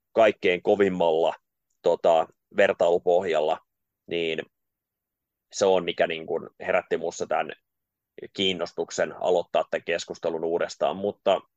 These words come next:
nyt tässä on edelleen se olettamus, että LeBron jatkaa näin, loukkaantumisia ei tule, ja, ää,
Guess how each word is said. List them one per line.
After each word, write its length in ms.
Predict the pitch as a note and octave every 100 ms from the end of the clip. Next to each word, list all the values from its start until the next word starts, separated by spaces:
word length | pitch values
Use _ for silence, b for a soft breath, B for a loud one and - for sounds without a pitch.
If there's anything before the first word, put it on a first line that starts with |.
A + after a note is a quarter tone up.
| _ _ _ _ _ _ _ -
nyt 80 | A#2+
tässä 240 | F2+ -
on 60 | G#2+
edelleen 220 | A2+ G#2
se 80 | G#2+
olettamus, 520 | A2 G2+ F#2+ F#2 F#2+
että 180 | F2+ A#2+
LeBron 340 | G2+ F#2 F#2
jatkaa 440 | G2 G2 - D#2
näin, 240 | D#2+ D#2+ D2+
loukkaantumisia 840 | F2+ - F2+ F2 F#2 F#2 F#2+ F2+
ei 120 | F#2+
tule, 320 | - F2+ F2 - -
ja, 360 | F2 F2 E2+ - _ _ _ _ E2
ää, 280 | D#2+ D#2+